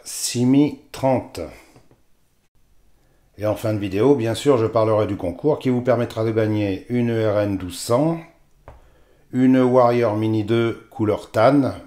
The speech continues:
Alors j'en ai pas sous la main là, actuellement, mais, euh, ça devrait approcher de cette couleur-là. Ça c'est la S deux R Baton deux, couleur tan. Et une Baton trois orange,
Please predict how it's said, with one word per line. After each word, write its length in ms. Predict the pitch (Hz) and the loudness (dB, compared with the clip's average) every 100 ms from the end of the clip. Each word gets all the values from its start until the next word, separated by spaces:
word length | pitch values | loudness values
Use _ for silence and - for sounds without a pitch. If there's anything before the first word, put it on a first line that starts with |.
| - | -14
Alors 180 | 82 87 | -8 -6
j'en 200 | 95 95 | -4 -4
ai 80 | 90 | -4
pas 160 | 104 | -6
sous 180 | - 98 | -6 -6
la 100 | 92 | -4
main 300 | 101 123 135 | 0 0 -2
là, 60 | 98 | -4
actuellement, 640 | 90 - 95 104 131 147 | -6 -8 -6 -2 0 0
mais, 360 | 113 110 123 95 | 0 -2 -2 -4
euh, 220 | 90 87 | -8 -8
ça 160 | 85 92 | -8 -8
devrait 280 | 92 87 101 | -6 -4 -4
approcher 600 | - 92 - 113 - - - | -6 -8 -6 -6 -6 -12 -16
de 100 | 92 | -12
cette 240 | 98 82 | -12 -12
couleur-là. 600 | - 87 82 101 147 185 - _ _ _ _ _ - - _ | -8 -8 -4 -2 -2 -4 -12 _ _ _ _ _ -20 -20 _
Ça 260 | - 95 95 | -16 -10 -8
c'est 200 | - 92 | -8 -6
la 200 | 95 - | -6 -6
S 240 | 101 98 87 | -6 -6 -6
deux 240 | 95 104 | -4 0
R 100 | 98 | -2
Baton 480 | 92 95 98 95 95 | -2 -6 -4 -4 -2
deux, 320 | 104 135 143 - _ _ _ _ | 0 -2 -2 -8 _ _ _ _
couleur 300 | 85 80 - | -12 -12 -6
tan. 420 | 117 135 156 117 - _ _ _ _ _ _ _ _ _ _ _ _ _ _ _ - _ - | -2 0 -2 -6 -12 _ _ _ _ _ _ _ _ _ _ _ _ _ _ _ -20 _ -4
Et 320 | 131 147 - - _ - | 2 2 2 -10 _ -8
une 360 | 113 110 110 | -4 -2 -2
Baton 580 | 98 101 156 151 135 131 | -2 4 4 4 2 0
trois 440 | 127 127 139 143 - | -2 -2 0 -2 0
orange, 600 | 143 113 117 123 156 131 | 2 4 4 2 0 -4